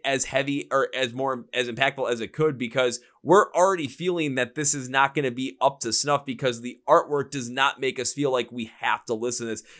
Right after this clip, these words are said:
that it's not connecting with us on such a strong emotional tie that we're not feeling it. But if we get something that has absolutely over-the-top, incredible artwork where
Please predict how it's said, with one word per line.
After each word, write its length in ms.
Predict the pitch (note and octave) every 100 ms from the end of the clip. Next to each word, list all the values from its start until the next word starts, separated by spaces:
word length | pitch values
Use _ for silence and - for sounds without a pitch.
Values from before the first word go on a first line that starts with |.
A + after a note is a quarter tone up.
| -
that 140 | C#3
it's 160 | D3 D3
not 180 | D3 C3+
connecting 480 | D#3 C3+ C#3+ D3 C#3+
with 160 | C3
us 160 | C3 B2
on 140 | A#2+
such 280 | A2+ C#3 C3
a 60 | A#2+
strong 340 | - C#3 B2
emotional 500 | A#2 A#2+ B2 B2 G#2
tie 380 | C#3+ C#3+ C3 B2 - _
that 160 | C#3 B2+
we're 120 | C#3+
not 280 | C#3 A#2 -
feeling 280 | D#3+ D#3+ B2+
it. 160 | G2 - - -
But 100 | E3
if 140 | D3+
we 80 | D#3+
get 180 | E3 E3
something 220 | E3+ D3+
that 60 | C3
has 280 | C3+ A#2+ -
absolutely 520 | C3 C#3+ D3 D#3 C#3 -
over-the-top, 580 | C#3 C3+ C3+ C#3 C3 B2+
incredible 460 | A#2 C#3 C3 A#2 F2
artwork 340 | D3 C3+ C3 B2
where 300 | B2 A#2